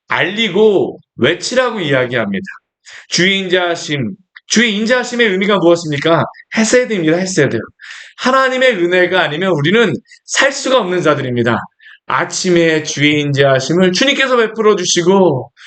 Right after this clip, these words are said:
저희는 당신의 그 인자하심을 날마다 알리며 찬양하겠습니다.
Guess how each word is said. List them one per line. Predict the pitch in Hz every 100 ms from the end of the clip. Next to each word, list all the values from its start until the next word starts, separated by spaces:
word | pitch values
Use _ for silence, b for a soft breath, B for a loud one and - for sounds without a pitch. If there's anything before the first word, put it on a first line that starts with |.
| B B
저희는 | - 190 247 277
당신의 | 226 226 233 220
그 | 208
인자하심을 | 196 190 196 180 180 202 226 202 147 - b b
날마다 | 113 139 190 226 233 233 220 220 214 214 214
알리며 | 151 160 170 180 170 180 185 170 135 - B B -
찬양하겠습니다. | - 247 247 226 196 185 180 165 143 143 151